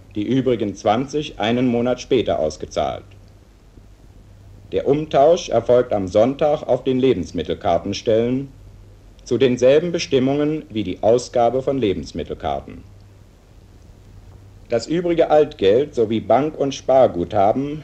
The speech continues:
werden später in Deutsche Mark umgetauscht. Das Umtauschverhältnis wird in Kürze bekannt gegeben. Bis Sonnabend kommender Woche müssen Personen und Firmen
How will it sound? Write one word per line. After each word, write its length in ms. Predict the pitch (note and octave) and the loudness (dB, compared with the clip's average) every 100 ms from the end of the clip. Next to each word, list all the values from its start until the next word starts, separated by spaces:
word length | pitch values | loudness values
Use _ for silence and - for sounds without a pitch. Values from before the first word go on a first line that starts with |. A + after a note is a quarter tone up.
| - | 0
werden 260 | A2 G2+ G2+ | 2 2 0
später 540 | - B2 C#3+ D3+ D3+ | -2 0 2 2 0
in 200 | G2+ F2+ | -2 0
Deutsche 380 | G#2 A#2 - C3+ | 4 4 2 -2
Mark 360 | G2 G2 A2 | 0 0 0
umgetauscht. 720 | A#2 G#2 - G2 D2 G#1+ - - - - - - - - - - - | -2 -2 -4 -2 -4 -4 -12 -20 -20 -20 -20 -20 -20 -20 -20 -20 -14
Das 200 | C#2+ - | -14 -4
Umtauschverhältnis 1080 | B2+ C#3 C#3 C3 - C#3+ C#3 C3+ C#3+ C3+ G2 | -2 0 2 0 0 0 0 0 -4 -4 -4
wird 180 | F#2 | -2
in 160 | F2 E2+ | -2 -4
Kürze 380 | B2 B2+ B2+ - | 0 0 0 -4
bekannt 360 | - A#2+ F#2 | -2 -2 -4
gegeben. 460 | E2 D#2 D2 C2 A1 - - - - - - - - - - - - - - - - | -8 -6 -6 -8 -14 -20 -20 -20 -20 -20 -20 -20 -20 -20 -20 -20 -20 -20 -20 -20 -4
Bis 160 | C3+ C#3 | -2 2
Sonnabend 560 | E3 C3+ E2+ F2 E2+ | 2 4 0 0 -2
kommender 440 | - D3 E3 E3 A#2+ | 0 0 2 2 4
Woche 320 | B2+ C#3+ D#3 | 4 4 0
müssen 340 | C#3 B2+ A2+ | 0 -2 -4
Personen 640 | - G2+ F#2+ B2+ D#3 D#3+ C#3+ | 2 2 2 2 2 0 -2
und 140 | C3+ | -2
Firmen 720 | - D3+ B2 F2+ G#2+ D3 D3+ | 4 4 4 0 -2 -2 -6